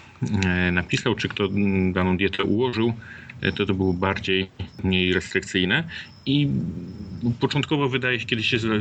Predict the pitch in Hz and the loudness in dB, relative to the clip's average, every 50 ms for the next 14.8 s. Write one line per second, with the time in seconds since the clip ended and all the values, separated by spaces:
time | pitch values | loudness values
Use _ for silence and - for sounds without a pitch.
0 | 101 101 101 - 101 85 107 104 117 117 117 104 - - 110 104 101 101 101 98 | 0 -2 -4 -4 -2 -2 -2 -2 0 0 -2 -2 -2 -2 0 0 2 2 2 0
1 | 98 98 - - 110 104 104 107 104 104 101 101 98 - 107 101 104 113 117 123 | 0 -2 -2 -2 -2 0 2 2 2 2 2 0 0 0 0 0 2 2 2 0
2 | 135 139 - - - - - - 113 107 113 113 117 - - 120 104 110 110 107 | 0 -2 -4 -8 -12 -10 -8 -4 -2 0 0 2 0 2 2 2 2 2 2 2
3 | 110 110 104 - - 107 98 98 101 - - - - - - - 76 - - - | 2 2 0 0 0 2 2 2 0 -2 -6 -10 -10 -10 -8 -6 -6 -6 -2 0
4 | 113 101 101 107 104 98 90 90 90 85 82 82 87 90 90 90 98 92 104 101 | 0 0 2 0 0 -2 -2 -2 -2 0 0 0 2 0 0 0 0 0 -2 -2
5 | 95 107 104 104 98 95 98 98 - - - - - - - - - - - - | -2 0 0 0 0 0 -2 -4 -6 -14 -20 -20 -20 -20 -18 -10 -8 -6 -2 0
6 | 101 98 92 82 - 101 95 82 - 82 82 - - - - - - - - - | 0 0 0 0 0 0 0 0 0 -2 -2 -2 -6 -8 -8 -14 -16 -16 -14 -14
7 | - - - 104 92 90 90 87 87 98 90 - - - 101 90 82 82 82 - | -10 -4 -2 0 2 2 0 0 0 0 0 0 0 0 0 0 0 -2 -4 -4
8 | - - - - - - - - 110 - 127 127 117 117 - 135 123 123 - 127 | -8 -12 -12 -12 -14 -12 -6 -6 -4 -2 -2 -2 -2 -2 -2 -2 -2 0 0 0
9 | 117 - 131 123 131 147 151 135 127 120 120 120 120 - - - - - - 240 | 0 0 0 0 0 -2 -2 0 0 0 0 -2 -4 -8 -10 -4 -2 0 0 0
10 | 214 - 131 135 131 - 127 123 - 135 120 139 131 117 - 135 113 123 123 - | 0 0 0 -2 0 0 -2 0 -2 -2 -2 0 -2 0 0 -2 -2 -2 -6 -8
11 | - - - 123 123 120 117 117 117 120 117 120 - - _ _ - - 113 139 | -10 -6 -2 0 0 2 2 2 2 0 -2 -4 -12 -20 _ _ -10 -4 -4 -4
12 | 143 - 107 95 98 101 95 92 95 104 104 - - - - - - - 110 110 | -2 -2 -2 -2 0 0 0 0 0 -2 -4 -10 -18 -20 -20 -10 -4 -2 0 0
13 | 107 104 98 98 - 110 107 - - - 117 - 113 113 110 110 113 110 107 104 | 2 0 0 0 0 -2 -2 -2 -4 -6 -4 0 0 2 2 2 2 2 2 0
14 | 107 - - - - 123 107 98 90 87 90 87 - - - | -2 -4 -6 -4 -2 0 0 2 2 2 2 0 -2 -6 -10